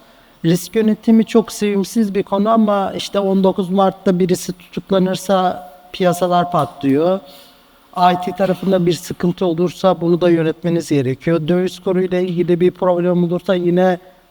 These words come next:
bu da sizin masanızda veya çok böyle yetenekli bir personeliniz var. Bunu kaybederseniz o da sizin için, şirketiniz için bir krize dönüşebiliyor.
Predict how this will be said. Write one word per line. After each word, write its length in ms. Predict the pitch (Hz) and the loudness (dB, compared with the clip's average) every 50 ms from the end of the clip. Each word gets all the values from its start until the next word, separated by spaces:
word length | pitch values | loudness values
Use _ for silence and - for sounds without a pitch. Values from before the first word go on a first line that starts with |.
| _ 170 | _ -2
bu 100 | 165 165 | 2 2
da 120 | 185 180 | 2 2
sizin 300 | - - 165 160 165 180 | 2 -2 -4 -2 0 2
masanızda 680 | 180 170 165 156 - 165 139 143 139 135 175 190 185 | 2 2 0 0 0 0 2 2 0 0 0 0 0
veya 240 | 190 185 185 190 190 | 0 0 2 2 0
çok 300 | - - 208 190 - - | 0 -2 -2 -2 -2 -2
böyle 420 | 185 185 185 185 190 190 190 185 - - - _ _ _ _ - | -2 0 0 0 2 0 0 0 -2 -8 -18 _ _ _ _ -2
yetenekli 720 | 165 175 175 170 - 185 180 185 185 180 - - - 196 180 | 0 0 0 2 0 0 0 0 -2 -6 -6 -6 -4 -2 0
bir 140 | 190 180 175 | -2 -2 -2
personeliniz 920 | - 180 170 170 165 - - 185 175 180 180 180 185 196 202 208 190 165 | 0 0 0 0 0 -2 -2 0 0 0 0 0 0 0 0 0 0 0
var. 220 | 180 185 214 208 190 | 0 0 0 0 0
Bunu 180 | 185 185 185 | -2 -2 -2
kaybederseniz 840 | - - 190 185 190 185 185 165 180 170 160 156 - 196 214 226 214 233 | 0 0 0 0 0 -2 -2 0 2 2 2 0 0 0 0 0 0 0
o 140 | 214 190 | -2 -2
da 80 | 185 185 | -2 -4
sizin 360 | - - 185 170 180 196 190 | -2 -4 -4 -2 -2 0 0
için, 360 | 180 - - - 214 226 214 - _ _ _ _ _ - | 0 0 2 2 2 2 0 -2 _ _ _ _ _ -10
şirketiniz 720 | - - 190 165 - - 190 180 - 202 190 196 185 160 | -2 0 2 0 2 0 -2 0 0 0 0 0 0 0
için 200 | - - 220 220 | 0 2 2 2
bir 80 | 196 185 | 2 0
krize 540 | - - 196 180 180 180 165 196 196 180 175 | -4 -6 -4 -2 -2 -2 0 0 0 0 0
dönüşebiliyor. 720 | 180 175 175 - - 202 180 165 165 175 180 165 127 | 0 0 0 0 0 0 0 0 0 2 2 2 2